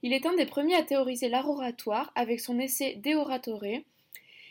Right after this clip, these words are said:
Il y propose alors d'ajouter une dimension esthétique au discours,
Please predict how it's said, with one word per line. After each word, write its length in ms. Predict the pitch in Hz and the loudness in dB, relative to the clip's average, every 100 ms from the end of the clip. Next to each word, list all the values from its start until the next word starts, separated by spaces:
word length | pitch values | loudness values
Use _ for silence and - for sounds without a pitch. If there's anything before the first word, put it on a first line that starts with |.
| - | -6
Il 140 | 277 269 | 2 4
y 60 | |
propose 360 | 294 294 285 285 | 6 4 2 2
alors 220 | 269 349 | 4 6
d'ajouter 380 | 320 285 254 330 | 6 6 4 4
une 180 | 294 233 | 4 2
dimension 400 | 254 262 254 254 | -2 -2 -2 -2
esthétique 640 | 302 - 285 - 240 262 | -2 -2 -2 -2 -4 -2
au 40 | 254 | -2
discours, 600 | 214 - - 220 294 | -2 -8 -8 -6 -6